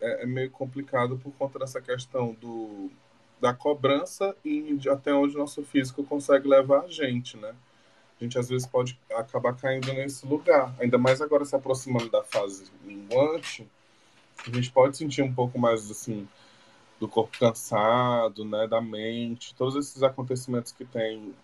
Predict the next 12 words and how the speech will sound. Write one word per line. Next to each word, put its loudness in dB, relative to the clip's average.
rolado 4
essa -20
semana, -6
inclusive, -10
assim, -8
meio 0
que -2
atrapalhando 2
a 4
gente, -4
né, -2
é, -2